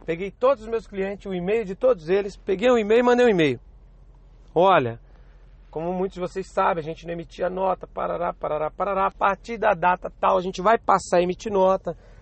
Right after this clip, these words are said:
A empresa tá crescendo, tá progredindo. Essa questão da nota é importante pra gente, como é importante pra vocês. Eu vou precisar repassar o valor da nota,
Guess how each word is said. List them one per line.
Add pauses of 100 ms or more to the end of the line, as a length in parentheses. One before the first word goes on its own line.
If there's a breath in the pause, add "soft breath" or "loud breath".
(120)
A
empresa
tá
crescendo,
tá
progredindo. (420 soft breath)
Essa
questão
da
nota
é
importante
pra
gente,
como
é
importante
pra
vocês. (920 soft breath)
Eu
vou
precisar
repassar (560 soft breath)
o
valor (840)
da
nota,